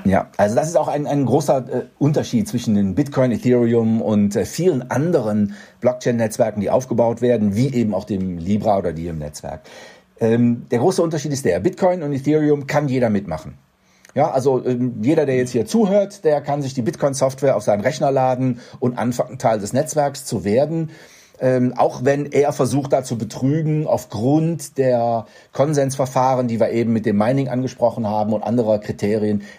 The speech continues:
ist das nicht möglich. Man kann sagen, es lohnt sich nicht mehr, weil man mit einem normalen P C heutzutage da keine Mining-Erfolge mehr haben wird. Man braucht schon große Rechenzentren, um das zu machen. Aber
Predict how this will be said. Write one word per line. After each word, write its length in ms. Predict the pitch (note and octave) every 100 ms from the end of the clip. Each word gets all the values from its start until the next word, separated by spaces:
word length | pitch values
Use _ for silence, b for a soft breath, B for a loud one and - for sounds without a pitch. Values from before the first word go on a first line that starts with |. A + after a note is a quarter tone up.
| -
ist 160 | A2+
das 160 | A2 G2+
nicht 220 | G#2 -
möglich. 440 | G2+ F#2 - D#2 - B B
Man 120 | - A#2
kann 120 | A#2+
sagen, 200 | A2+ G2+
es 140 | G2
lohnt 260 | G2 A#2+ D3
sich 200 | C#3 C3+
nicht 180 | B2+ B2+
mehr, 140 | A#2+
weil 120 | G#2+
man 120 | G#2
mit 100 | G#2
einem 140 | F#2 F#2
normalen 400 | F#2 F#2+ F#2+ F2+
P 120 | F2+
C 320 | - F#2 F#2
heutzutage 640 | F2 F#2+ G#2 G2 F#2 F#2 - B B
da 180 | - F#2
keine 380 | - F2+ G2+ G#2
Mining-Erfolge 760 | F#2 G2 G2 G2 - G2 F#2
mehr 180 | E2+ -
haben 320 | D#2 D#2+ E2
wird. 220 | C2+ E3 -
Man 80 |
braucht 200 | D3+ D#2+
schon 120 | - -
große 300 | E3+ - E2
Rechenzentren, 560 | E2 F#2 E2+ D#2 D#2
um 80 | D#2
das 120 | E2
zu 120 | -
machen. 220 | D2 C#2 -
Aber 360 | G#2 B2 F3